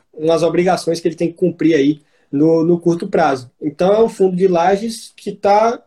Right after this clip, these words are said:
um pouco mais arriscado que os outros. Como todo setor vai sofrer bastante, tá sofrendo bastante,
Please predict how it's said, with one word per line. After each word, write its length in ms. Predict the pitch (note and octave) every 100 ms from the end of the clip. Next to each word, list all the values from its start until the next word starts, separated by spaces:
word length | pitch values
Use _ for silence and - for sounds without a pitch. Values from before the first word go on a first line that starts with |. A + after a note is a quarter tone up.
| -
um 140 | G3+
pouco 380 | G3+ A#3 C4+ C4
mais 200 | A3+ A3+
arriscado 400 | A3 G#3 G#3 G#3
que 100 | C4+
os 100 | A3
outros. 280 | F3+ - _
Como 240 | - B3 A#3
todo 240 | A#3+ A#3
setor 380 | - G3+ F#3 D#3+
vai 100 | E3
sofrer 340 | E3+ F3 E3
bastante, 600 | D#3 D#3+ - E3 C#4+ -
tá 180 | - G3
sofrendo 380 | G3 D#3 E3 D#3+
bastante, 440 | G3 G3+ G3 A#3